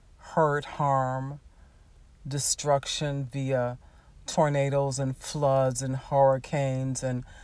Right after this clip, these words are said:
things that are so unpredictable that are happening every single day.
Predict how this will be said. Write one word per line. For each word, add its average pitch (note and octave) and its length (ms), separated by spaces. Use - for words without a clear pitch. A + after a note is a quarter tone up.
things D3+ 520
that C#3 120
are C3 320
so - 400
unpredictable C#3 880
that C3 140
are B2+ 80
happening C#3 500
every C3+ 300
single C3+ 340
day. C3+ 480